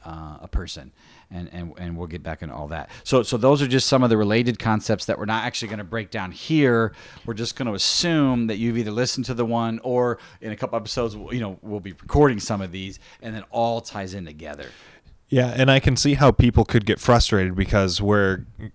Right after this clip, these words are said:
Speaker 2: going through and we're saying, like, it's related to all these different things, but then we're not gonna tell you how it's related and what the implications actually mean this episode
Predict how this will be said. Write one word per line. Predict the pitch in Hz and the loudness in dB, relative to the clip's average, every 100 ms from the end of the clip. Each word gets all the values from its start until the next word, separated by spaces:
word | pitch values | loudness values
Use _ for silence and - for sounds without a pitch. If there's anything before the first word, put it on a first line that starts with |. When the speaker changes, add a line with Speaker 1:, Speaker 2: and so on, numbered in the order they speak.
| 104 | 0
Speaker 2:
going | 110 117 113 | 6 8 6
through | - 113 110 110 | 2 6 8 8
and | 98 | 6
we're | 95 | 4
saying, | - 139 127 107 | 6 6 6 6
like, | 98 - | 4 4
it's | 123 127 - | 0 2 6
related | 156 175 131 | 6 8 8
to | 107 | 8
all | 104 | 8
these | 104 92 | 6 2
different | 98 95 | 0 2
things, | 98 90 | 0 0
but | - | 0
then | 104 | 2
we're | 98 | 4
not | 107 104 | 4 4
gonna | 104 | 2
tell | 95 113 104 | 2 4 6
you | 101 95 90 | 6 4 2
how | 95 107 107 | 4 4 6
it's | - | 4
related | 104 101 95 95 95 90 | 2 4 4 2 0 -2
and | 92 | 0
what | 95 - | 0 0
the | |
implications | 95 92 104 95 92 - 92 | -4 -2 -2 0 -2 -2 -2
actually | 98 92 101 95 | 0 0 -2 -2
mean | 107 107 101 87 - - - - | 0 0 -2 -4 -14 -20 -20 -2
this | 107 110 - | 4 6 6
episode | - - - - - | 2 2 -2 -4 -6